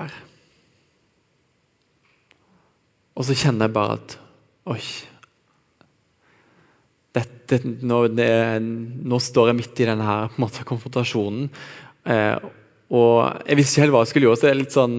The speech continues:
eh, ja, jeg, av en eller annen grunn så valgte jeg bare å gå ut av toget og bare gå bort og hilse på dem og si hei,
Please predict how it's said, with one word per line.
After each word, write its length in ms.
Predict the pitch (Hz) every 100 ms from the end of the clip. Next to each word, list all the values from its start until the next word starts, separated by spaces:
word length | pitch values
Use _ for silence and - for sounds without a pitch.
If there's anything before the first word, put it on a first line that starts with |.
| 113
eh, 1400 | 110 107 107 107 - _ _ - - - - _ _ - -
ja, 140 | 117 104
jeg, 160 | 135
av 240 | 123 - 123
en 80 | 127
eller 140 | 131
annen 80 | 127
grunn 80 | 123
så 120 | 147
valgte 240 | 127 - 123
jeg 60 |
bare 80 | 120
å 40 | 123
gå 20 |
ut 240 | 123 123 131
av 80 |
toget 380 | 123 104 110 131
og 100 | 123
bare 160 | 117 120
gå 80 | 123
bort 240 | 117 - 113
og 100 | 117
hilse 240 | 104 -
på 160 | 117 120
dem 80 |
og 40 | 117
si 100 | 113
hei, 140 | 117